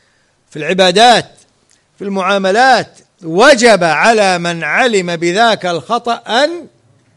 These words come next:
لكن الأدب، وإحنا في باب الأدب نتحداهم أن يأتوا بكلمة قالها الشيخ تخالف أدب العلم.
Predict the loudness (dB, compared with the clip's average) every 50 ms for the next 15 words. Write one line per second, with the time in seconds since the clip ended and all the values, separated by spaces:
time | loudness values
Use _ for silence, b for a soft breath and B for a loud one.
0 | _ _ _ _ _ -4 -2 0 0 0 0 -2 -4 -6 -6 -6 -6 -4 -4 -2
1 | -2 -2 -2 0 0 0 -2 -4 -8 _ _ _ _ _ _ _ _ _ _ _
2 | _ _ _ _ _ _ _ _ _ -4 -2 -2 0 0 0 -2 -2 0 -2 -2
3 | -2 0 -2 -2 -4 -4 -6 -6 -6 -6 -6 -6 -8 -8 -8 -10 -10 -8 -10 -10
4 | -8 -6 -6 -6 -6 -6 -8 -10 -10 -10 -8 -8 -10 -8 -8 -8 -8 -8 -8 -8
5 | -8 -8 -8 -8 -8 -8 -10 -12 -14 -14 -10 -8 -6 -6 -6 -6 -8 -10 -12 -14
6 | -12 -12 -12 -12 -14 _ -16 -10 -8 -6 -4 -4 -4 -6 -10 -12 _ _ _ _
7 | _ _ _ _ _ _ _ _ _ _ -6 -4 -2 -2 -2 -2 -2 -2 -2 -2
8 | -4 -4 -6